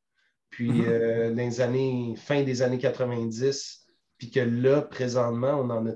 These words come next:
Speaker 1: tellement moins. Je sais pas si c'est les autres styles de danse. Tu sais, ayant eu un studio,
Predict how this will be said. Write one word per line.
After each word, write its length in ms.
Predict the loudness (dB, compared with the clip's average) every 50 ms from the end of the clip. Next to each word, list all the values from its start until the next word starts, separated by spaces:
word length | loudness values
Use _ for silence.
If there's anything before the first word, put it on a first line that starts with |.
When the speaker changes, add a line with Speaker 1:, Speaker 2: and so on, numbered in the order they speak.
| -6 _
Speaker 1:
tellement 440 | -4 0 0 2 2 2 2 2 0
moins. 360 | 0 0 0 0 0 -2 -4 -8 _ _ _ _ _ _ _ _
Je 140 | -10 -8 -6
sais 180 | -4 -4 -2 2
pas 80 | 2
si 220 | 2 2 0 -4 -6
c'est 220 | -6 -4 -4 -2
les 200 | -2 -2 2 2
autres 160 | 2 2 2
styles 320 | -2 -4 2 6 6 6 8
de 160 | 8 6 6
danse. 720 | 6 6 4 2 2 2 0 -2 -4 -10 -14 -16 -20 _ _ _ _
Tu 80 | 4 6
sais, 80 | 6 6
ayant 220 | 6 6 6 8
eu 160 | 8 8 8
un 60 | 6 4
studio, 760 | 2 -2 -6 -8 -6 -4 -2 0 2 2 2 2 0 -4